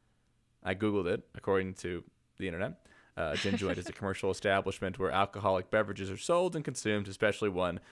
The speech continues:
Speaker 1: which is shabby or down market. So if you go to a gin joint, it better be shabby or you're not in a, an official gin joint. <laughs>
Speaker 2: I'm glad to hear that is the definition, 'cause that is kinda what I picture.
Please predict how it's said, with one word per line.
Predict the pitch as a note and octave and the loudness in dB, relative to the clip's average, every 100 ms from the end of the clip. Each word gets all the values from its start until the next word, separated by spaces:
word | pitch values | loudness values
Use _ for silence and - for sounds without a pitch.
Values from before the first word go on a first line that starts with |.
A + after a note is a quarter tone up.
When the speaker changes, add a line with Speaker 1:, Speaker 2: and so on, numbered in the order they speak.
| - | -14
Speaker 1:
which | - G2 | -6 -4
is | G2 - | -2 -2
shabby | - - C#3 D#3 A2 F2 | 0 6 10 10 6 2
or | - G2+ | 4 2
down | G2 A2+ A#2+ B2+ | 4 4 6 6
market. | G2+ A2 A#2+ - - - - _ _ _ _ - | 6 4 4 0 -4 -8 -14 _ _ _ _ 2
So | B2 | 6
if | A#2+ | 6
you | F#3 | 4
go | G#3 A3 | 8 10
to | A#3 | 12
a | G3+ | 10
gin | - F3+ | 8 4
joint, | D#3+ A#2+ G2 - | 6 6 6 4
it | E3+ G#3 - | 4 4 8
better | G3 B3+ D#4+ | 10 10 8
be | A3 G#3+ | 6 6
shabby | - - F#3 E3 A2+ G2+ | 4 4 6 4 2 0
or | G2+ | -4
you're | F#2+ | -4
not | A2+ C3+ D3 | 4 6 6
in | C3+ C3 | 4 4
a, | A#2 | 4
an | G2+ | 2
official | G2 - D3+ C#3+ A2 | 0 4 6 6 2
gin | F#2+ - C3 | -2 2 2
joint. | G#2+ G2 E2 - - _ - | 2 -2 -4 -8 -20 _ -6
<laughs> | - - - A4 - B4 - A4 - _ - - - - - | -6 -6 -8 -10 -8 -10 -10 -14 -16 _ -20 -18 -16 -16 -2
Speaker 2:
I'm | A#3+ G#4 | -2 -2
glad | C4 A#3+ A#3 | 4 4 4
to | G#3+ | 0
hear | G3+ F#3+ | -2 2
that | F3+ E3 | 4 2
is | E3+ | 0
the | - | -4
definition, | E3+ D#3 E3 D3 D3+ - - | -4 -4 -4 -6 -6 -6 -4
'cause | G#3 | 4
that | A3+ G#3+ | 8 8
is | B3+ | 6
kinda | - B3 A3 | 6 6 6
what | G3 E3 | 4 4
I | C#3+ - | 2 -2
picture. | - F3+ - - - | -10 -6 -4 -6 -8